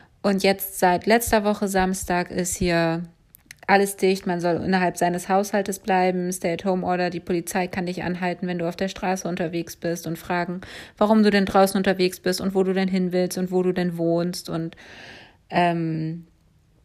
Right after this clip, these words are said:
ja, es ist irgendwie ganz verrückt. Also ich glaub,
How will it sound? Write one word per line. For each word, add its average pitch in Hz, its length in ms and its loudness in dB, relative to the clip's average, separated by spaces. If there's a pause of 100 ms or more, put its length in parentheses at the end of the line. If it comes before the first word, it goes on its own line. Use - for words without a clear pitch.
(160)
ja, 180 260 -2
es 180 80 -4
ist 175 160 -6
irgendwie 170 220 -4
ganz 156 180 0
verrückt. 160 400 -6 (380)
Also 196 160 6
ich 196 80 2
glaub, 196 300 8